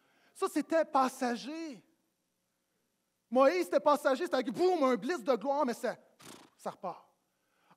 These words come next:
En Jésus, la gloire qu'il dépose dans ta vie et la transformation qu'il veut effectuer dans ta vie, c'est une gloire éternelle.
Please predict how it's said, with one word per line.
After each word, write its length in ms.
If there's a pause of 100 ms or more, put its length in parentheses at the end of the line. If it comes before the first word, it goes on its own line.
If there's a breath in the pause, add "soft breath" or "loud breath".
En 260
Jésus, 720
la 200
gloire 380
qu'il 140
dépose 340
dans 160
ta 180
vie 440 (180 loud breath)
et 60
la 100
transformation 800
qu'il 160
veut 80
effectuer 340
dans 100
ta 120
vie, 100
c'est 140
une 80
gloire 320
éternelle. 840